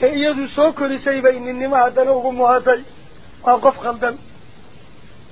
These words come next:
Warkii iyadana waa gaaray. Marka maalinkii dambe fadhi bay samaysay. Marka tufaax iyo liin bay soo gaday. Sakiino af badanna waa u qaybisay.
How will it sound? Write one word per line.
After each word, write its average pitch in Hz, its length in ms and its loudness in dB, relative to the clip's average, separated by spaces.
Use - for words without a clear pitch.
Warkii 302 340 -4
iyadana 285 300 2
waa 277 220 2
gaaray. 240 400 -2
Marka 285 360 4
maalinkii 285 480 0
dambe 240 300 -2
fadhi 247 340 -4
bay 240 220 -4
samaysay. 233 720 -4
Marka 262 300 2
tufaax 240 400 2
iyo 240 140 0
liin 254 240 -6
bay 233 160 0
soo 247 220 2
gaday. 226 400 -2
Sakiino 254 440 -2
af 220 140 2
badanna 247 380 4
waa 233 220 4
u 262 140 0
qaybisay. 233 680 -2